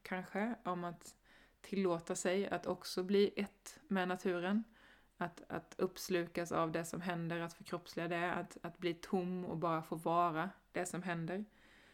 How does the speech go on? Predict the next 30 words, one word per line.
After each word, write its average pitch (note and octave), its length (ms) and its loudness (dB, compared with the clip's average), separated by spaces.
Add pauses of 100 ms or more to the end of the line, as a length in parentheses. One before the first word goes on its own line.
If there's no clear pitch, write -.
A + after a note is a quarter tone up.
(160)
Och G3+ 120 6
att G3+ 100 4
också G3 220 2
verkligen F#3 380 4
ta - 140 -4
in F3+ 300 0
allt F#3 440 -2 (120)
och, E3 320 -2
och D#3+ 140 -2
vara E3+ 300 4 (100)
fullständigt E3+ 500 -2
närvarande, E3+ 560 0 (160)
för F#3 140 2
det E3+ 140 0
kräver F3+ 480 0
de F#3+ 140 4
ofta. F#3+ 420 0 (1080)
Ni E3+ 220 -8
som E3 440 -4
har E3 340 -2 (100)
spejare F3 520 0
som F#3 180 -6
lyssnar F#3+ 420 -2 (160)
kan, F3+ 280 -8 (240)
kan - 200 -8
antagligen F3+ 560 -4 (220)
<laughs> - 200 -16
relatera F#3+ 560 2
till F#3 140 0
den. F#3+ 160 4